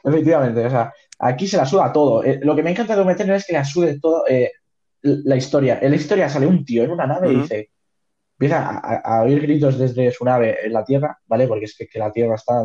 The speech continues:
Speaker 1: siendo dominada por los demonios. Y entonces te mira la pantalla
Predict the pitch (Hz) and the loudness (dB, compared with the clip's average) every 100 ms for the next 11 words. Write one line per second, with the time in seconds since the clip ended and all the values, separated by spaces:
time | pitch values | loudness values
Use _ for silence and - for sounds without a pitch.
0 | 113 _ - 131 117 113 113 123 120 117 | -4 _ -6 -2 0 0 0 0 0 -4
1 | 113 117 - _ 143 - _ - - 175 | -4 -6 -8 _ -18 -18 _ -12 -6 -6
2 | - - _ _ _ - 135 139 135 123 | -6 -14 _ _ _ -2 2 2 2 2
3 | 170 160 139 139 139 175 185 214 | 2 2 2 0 0 0 0 -4